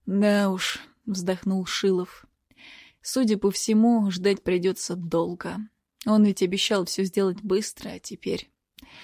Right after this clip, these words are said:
Кто станет торопиться и исследовать причину смерти человека, которым никто не интересуется?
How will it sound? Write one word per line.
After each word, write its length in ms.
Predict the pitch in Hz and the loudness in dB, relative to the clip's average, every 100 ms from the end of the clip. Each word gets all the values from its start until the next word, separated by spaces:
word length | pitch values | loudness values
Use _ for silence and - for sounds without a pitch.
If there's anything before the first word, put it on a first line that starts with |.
| - - - - - _ _ - | -20 -20 -20 -20 -20 _ _ 0
Кто 220 | 349 330 | 4 6
станет 420 | - 254 226 185 | 4 4 6 4
торопиться 640 | - 202 202 247 240 - 196 | 4 4 4 2 0 2 4
и 160 | 190 | 4
исследовать 640 | 180 - 214 202 180 175 - | 2 2 2 4 2 0 -2
причину 500 | 196 196 220 208 180 | -2 0 2 2 0
смерти 440 | - 202 196 - | 0 0 0 -4
человека, 800 | - 170 160 180 233 233 185 175 | -4 -2 2 4 2 2 -2 -2
которым 540 | - 143 202 196 185 170 | -6 -4 0 2 0 0
никто 400 | 165 - - 220 | -4 -6 0 0
не 180 | 185 165 | 2 -2
интересуется? 1000 | - 165 160 - 208 208 190 - - | -2 -2 -2 0 0 0 -2 -8 -10